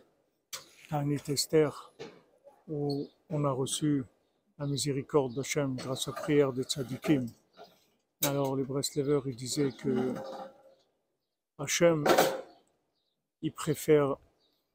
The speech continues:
Esther à toutes les dames qu'il y avait dans le palais.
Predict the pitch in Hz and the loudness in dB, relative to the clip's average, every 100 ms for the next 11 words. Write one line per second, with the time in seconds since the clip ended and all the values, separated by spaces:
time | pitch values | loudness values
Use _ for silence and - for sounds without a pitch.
0 | - - - 143 - 175 170 170 - - | -20 -10 -4 0 4 8 8 8 2 -14
1 | - - - _ _ 170 156 - 113 - | -18 -18 -20 _ _ -6 -4 -2 -2 6
2 | 180 175 160 165 170 160 - 156 139 156 | 10 10 8 6 2 0 0 2 6 6
3 | 156 - - - _ _ _ 160 139 151 | 6 0 -16 -20 _ _ _ -10 -4 0
4 | 147 - 147 143 127 | 0 2 2 2 0